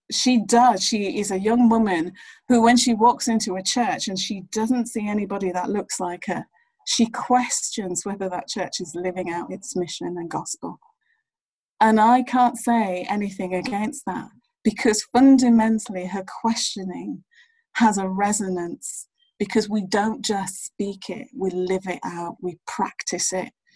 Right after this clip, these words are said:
we missionally embody what it means to be the people of God. And that always strikes me for the second and third generation.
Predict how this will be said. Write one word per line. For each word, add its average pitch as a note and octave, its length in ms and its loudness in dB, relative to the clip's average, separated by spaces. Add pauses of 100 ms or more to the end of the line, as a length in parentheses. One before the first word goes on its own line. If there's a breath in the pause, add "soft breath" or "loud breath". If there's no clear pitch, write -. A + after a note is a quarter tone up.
(260 soft breath)
we G3 260 2
missionally G#3 960 2
embody F3+ 680 -8
what F#3 180 -2
it - 140 -14
means E3+ 360 -6
to - 140 -10
be - 160 -12
the E3+ 160 -12
people - 280 -12
of F3 160 -20
God. - 240 -12 (880 soft breath)
And G#3 200 4
that G#3+ 180 4
always A3+ 460 6
strikes - 500 0
me F#3 260 0
for F#3 160 -8
the F3+ 100 -6
second A#3 640 0
and F#3+ 260 -8
third A#3 240 4
generation. G#3+ 920 -4